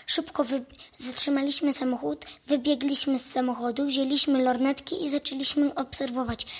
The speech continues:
Było widać łożkę. Bardzo byliśmy zachwyceni. Pierwszego dnia na wycieczce rowerowej mieliśmy nadzieję, że spotkamy łosia, ale zobaczyliśmy coś innego.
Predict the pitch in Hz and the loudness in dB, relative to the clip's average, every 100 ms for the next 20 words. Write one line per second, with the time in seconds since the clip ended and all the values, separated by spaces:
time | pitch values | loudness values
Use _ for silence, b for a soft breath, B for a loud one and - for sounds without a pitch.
0 | B B - 220 294 277 262 220 247 277 | B B -10 -2 0 2 0 0 0 2
1 | 262 254 269 240 285 - 254 B B - | 2 2 0 2 6 6 4 B B -14
2 | 226 370 311 - 254 240 247 - 262 254 | 4 6 6 2 -2 0 4 4 2 -2
3 | 254 - 254 247 240 240 220 _ _ _ | -2 -6 -2 -2 -2 -8 -14 _ _ _
4 | _ _ _ - - _ _ _ B B | _ _ _ -20 -20 _ _ _ B B
5 | B - 254 - 302 311 403 294 240 233 | B -4 4 6 6 2 0 0 -2 -4
6 | 226 - 285 - - 359 302 226 240 226 | 0 2 4 4 2 0 -2 -2 -6 -4
7 | 240 262 B B 233 240 233 - 240 240 | -4 -4 B B -6 2 2 2 -4 -6
8 | 240 277 302 269 - - - - 277 247 | -4 0 4 2 2 -8 -6 -2 0 -2
9 | 226 247 240 - - 226 233 247 277 269 | -2 0 0 0 -4 -4 -2 0 4 4
10 | 226 233 - 240 226 - 226 - - B | 2 -4 -4 0 0 0 4 6 6 B
11 | B B B 294 285 254 247 247 247 | B B B 4 4 4 4 2 0